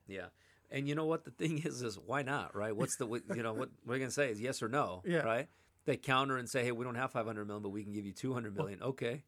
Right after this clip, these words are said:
Speaker 2: they countered with ten.
Speaker 1: Oh, they countered with
Speaker 2: They
Speaker 1: ten million?
Speaker 2: countered with ten.
Speaker 1: Yeah.
Speaker 2: So that's why we don't have a, uh,
Speaker 1: Yeah.
Speaker 2: Mike
Speaker 1: Right.
Speaker 2: Tyson, Tyson Fury fight.
Speaker 1: Wow. Imagine that,
Speaker 2: Yeah.
Speaker 1: right? Ten million.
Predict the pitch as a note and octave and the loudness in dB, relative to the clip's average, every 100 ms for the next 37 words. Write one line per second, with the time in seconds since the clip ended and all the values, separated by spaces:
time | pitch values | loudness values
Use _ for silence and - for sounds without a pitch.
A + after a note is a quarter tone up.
0 | - D#3 - D#3 D3+ C3 B2 - D#3 - | -4 -4 0 2 2 0 -6 -2 -4 -4
1 | _ _ _ C3+ B2+ - C3 B2 B2 - | _ _ _ 0 0 2 0 2 0 4
2 | B2+ - F3+ E3 D3+ D#3 - C#3+ - _ | 4 8 6 6 4 0 0 -2 -2 _
3 | G#2+ G2+ D3+ C3+ D3 D#3 C#3+ C#3+ D3 C#3 | -2 2 2 2 0 0 0 0 -2 0
4 | C#3 C3+ B2+ C3+ B2+ A#2 A2+ F#2+ F#2+ - | -2 -2 -4 -4 -4 0 2 2 -2 -18
5 | _ _ _ _ F#3 D3+ C#3 D3+ - D3 | _ _ _ _ 0 0 4 2 2 0
6 | C3+ - C3+ B2+ B2 B2 A#2 - - - | -6 -2 -2 -2 -6 -6 -6 -10 -14 -18
7 | _ _ A2+ F#2+ F2+ F2 E2+ - G2 G#2 | _ _ -2 2 2 0 -4 -12 -8 -4
8 | A2+ A#2 G2 F#2+ F#2 F2 F#2 F#2 - - | -2 -2 -4 -6 -6 -4 -2 0 -2 -6
9 | - _ _ _ _ _ _ _ _ - | -20 _ _ _ _ _ _ _ _ -6
10 | A2 A2 G#2 F#2 | -6 -4 -6 -8